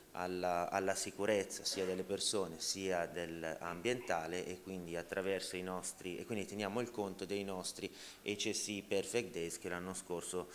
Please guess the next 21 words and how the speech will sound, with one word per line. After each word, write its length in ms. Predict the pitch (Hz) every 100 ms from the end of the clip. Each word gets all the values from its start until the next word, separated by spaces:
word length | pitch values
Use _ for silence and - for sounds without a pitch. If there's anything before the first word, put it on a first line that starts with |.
| - - -
sono 440 | - 98 95 95
stati 380 | 87 - 90 95
in 120 | 95
numero 380 | 95 90 90 85
di 180 | 82 82
duecentodiciassette. 1120 | 85 87 92 80 78 - 67 - - - - - - - - - - - - - - - - - - - - - - - - - - - - - -
Ok, 360 | 151 - 110 92 - -
ora, 240 | 120 98 - - - -
eh, 320 | 101 95 95 92
avvicinandoci 760 | 113 123 123 131 127 123 131
al 480 | 120 110 107 104 101
tema 400 | - 110 110 104
di, 340 | 101 101 98 95
di 180 | 95 113
oggi 380 | 120 123 110 113
che 180 | 104
è 60 | 101
quello 340 | 120 113 110
delle, 500 | 107 104 101 101 95
delle 240 | 95 113 110
transizioni. 920 | 113 110 101 101 - 101 90 85